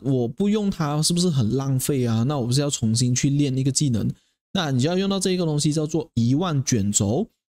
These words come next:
那这个东西其实蛮难获得的啦，我个人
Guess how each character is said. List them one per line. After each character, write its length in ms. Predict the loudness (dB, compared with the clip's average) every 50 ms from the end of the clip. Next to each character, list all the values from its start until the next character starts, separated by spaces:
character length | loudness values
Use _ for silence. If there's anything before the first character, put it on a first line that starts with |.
| _ _ _
那 120 | _ -2 -2
这 100 | 0 0
个 80 | 0
东 120 | 0 0 0
西 140 | 2 2 2
其 100 | 2 2
实 140 | 2 2 0
蛮 360 | 0 0 0 0 0 0 0
难 200 | 0 0 0 0
获 240 | 0 0 0 0 0
得 160 | -2 -2 -2
的 140 | -2 -2 -2
啦， 120 | -2 -2
我 200 | 0 0 0 0
个 140 | 0 -2 -2
人 120 | -2 -2